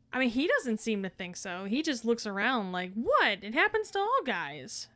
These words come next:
As Dumbledore just shakes his head and Harry turns towards the nearest maze opening.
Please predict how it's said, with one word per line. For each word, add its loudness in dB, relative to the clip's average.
As 4
Dumbledore 4
just 0
shakes 2
his -4
head 2
and -4
Harry 4
turns -2
towards -2
the -8
nearest -2
maze -4
opening. -10